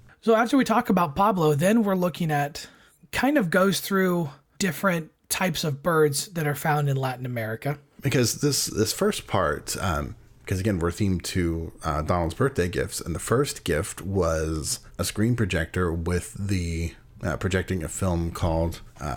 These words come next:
Speaker 2: Aves Raras, which, uh, translates to, is it strange birds?
Speaker 1: Yeah, or rare birds.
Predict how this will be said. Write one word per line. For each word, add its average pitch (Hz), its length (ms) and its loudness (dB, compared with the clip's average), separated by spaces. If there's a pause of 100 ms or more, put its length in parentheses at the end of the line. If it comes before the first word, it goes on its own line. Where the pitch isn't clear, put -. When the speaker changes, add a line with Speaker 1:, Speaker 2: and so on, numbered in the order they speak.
(120)
Speaker 2:
Aves 87 360 0
Raras, 92 720 0 (240)
which, - 480 -2 (160)
uh, 90 60 -6
translates 85 560 -4
to, 92 300 -4 (220)
is 98 140 -4
it 90 180 -4
strange 120 380 0
birds? 151 480 2 (260)
Speaker 1:
Yeah, 117 180 -8
or 117 160 -4
rare 135 280 0
birds. 165 420 -2